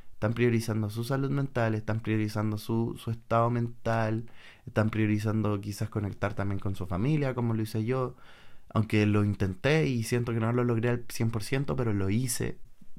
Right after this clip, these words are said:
Todo eso trae un, una, un porqué y, y no se juzguen su porqué. No piensen que son los güeyes más fomes del mundo. No va a ser ni el primer ni el último dieciocho, no va a ser ni el primer ni el último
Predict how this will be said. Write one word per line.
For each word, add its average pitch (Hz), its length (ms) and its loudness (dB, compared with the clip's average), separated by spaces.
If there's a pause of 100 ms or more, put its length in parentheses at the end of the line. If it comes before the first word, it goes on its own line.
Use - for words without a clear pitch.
Todo 185 300 6
eso 180 300 0 (280)
trae 147 380 4
un, 139 280 2
una, 139 320 2
un 123 120 2
porqué 127 480 0
y, 104 240 2
y - 20 2
no 107 220 4
se 135 140 0
juzguen 147 440 0
su 104 140 -2
porqué. 95 460 -4 (420)
No 104 140 0
piensen 131 340 2
que 139 120 0
son 131 160 2
los 127 100 0
güeyes 127 240 0
más 120 180 0
fomes 120 240 0
del 107 140 0
mundo. 123 340 0
No 104 120 0
va 107 80 0
a - 20 -2
ser 107 180 -2
ni 107 160 0
el 101 80 -4
primer 104 340 -2
ni 127 100 -2
el 123 80 2
último 123 320 0
dieciocho, 123 600 0
no 101 160 0
va 98 60 -4
a 95 40 -4
ser 92 160 -4
ni 92 80 -2
el 92 80 -2
primer 92 340 -2
ni 131 80 -2
el 123 100 -2
último 120 500 -2